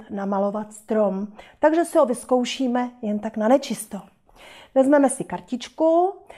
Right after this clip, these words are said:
a pokryjeme ji voskama. Zase dáme třeba dvě, tři barvy na žehličku. Už malujeme samozřejmě celou plochou.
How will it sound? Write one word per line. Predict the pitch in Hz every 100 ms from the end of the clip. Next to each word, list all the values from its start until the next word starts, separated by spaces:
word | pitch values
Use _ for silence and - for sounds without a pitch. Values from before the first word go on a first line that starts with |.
| - - -
a |
pokryjeme | 226 220 226 294 277 277
ji | 277
voskama. | 254 240 - 247 240 233 226 233 247
Zase | 240 240 - 269 269 277 - - _ _ _ _ -
dáme | 254 247 247
třeba | - 208 214
dvě, | 214
tři | 214 -
barvy | 196 214 233 330 359 -
na | 277
žehličku. | 277 262 262 - - 247 240
Už | 247 240 247
malujeme | 240 226 233 233
samozřejmě | 226 214 214 214 208 208 214
celou | 214 180 175
plochou. | 175 254 - 294 285 285 294